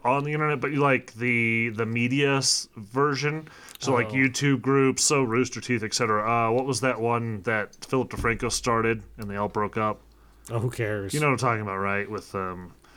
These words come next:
Speaker 1: but almost, almost all of these things have some really hot chick that just really into tech, and you're just like, "Sure you are, hon." I don't mean to be condescending like that, but you just look at 'em and the way they talk about things, and you're like, "I know you're reading from the script. Stop it. Stop it."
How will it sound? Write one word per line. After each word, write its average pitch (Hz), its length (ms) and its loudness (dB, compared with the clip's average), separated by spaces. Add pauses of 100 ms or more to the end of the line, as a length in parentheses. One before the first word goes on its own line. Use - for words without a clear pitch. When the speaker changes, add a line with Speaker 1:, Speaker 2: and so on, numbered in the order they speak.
(320)
Speaker 1:
but 180 100 6
almost, 196 400 4
almost 220 280 4
all 202 260 6
of 170 80 2
these 160 180 4
things 139 280 4
have 139 200 2
some 127 380 2
really 156 260 6
hot 143 380 4
chick 101 480 0
that 113 220 0
just 123 260 -2
really 131 500 0
into 160 180 2
tech, 151 420 2
and 120 100 -6
you're 120 100 -2
just 120 200 0
like, 135 280 0
"Sure 110 260 -2
you 98 160 -4
are, 92 160 -2
hon." 95 340 -6 (920)
I 147 60 0
don't 190 240 2
mean 170 160 2
to 135 40 0
be 143 200 2
condescending 139 760 2
like 101 200 -2
that, 104 200 0
but 120 80 -10
you 127 120 0
just 151 180 0
look 135 260 4
at 143 140 4
'em 139 80 2
and 120 100 0
the 110 40 2
way 123 160 4
they 117 100 2
talk 113 320 2
about 143 240 2
things, 147 320 0
and 135 80 -4
you're 143 80 2
like, 139 100 -2
"I 139 80 -2
know 156 140 2
you're 151 140 4
reading 139 200 2
from 127 140 -2
the 117 60 -2
script. - 320 -2
Stop 117 320 2
it. - 120 -16 (440)
Stop 104 340 0
it." 82 100 -16